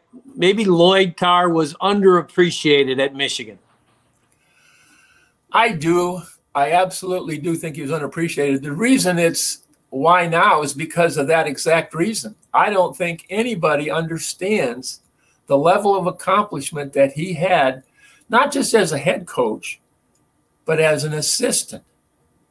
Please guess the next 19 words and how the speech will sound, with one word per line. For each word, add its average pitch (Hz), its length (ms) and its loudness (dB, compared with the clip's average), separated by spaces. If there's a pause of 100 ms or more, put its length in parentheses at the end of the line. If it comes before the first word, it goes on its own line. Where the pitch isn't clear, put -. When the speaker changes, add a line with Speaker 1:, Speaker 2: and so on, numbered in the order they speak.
(360)
Speaker 2:
to 147 120 -6
Bo 156 400 2
for 196 160 -6
ten 147 400 -4
and 139 180 -4
Mo 143 200 0
for 160 200 -4
five. - 520 0 (1080)
Twenty-eight 233 600 2
years 208 600 2
on 170 200 2
the 170 80 0
sidelines 147 680 2
in 135 100 -2
Ann 143 200 0
Arbor. 139 480 2 (840)
Only 202 220 4
one 208 280 4
man, 208 420 0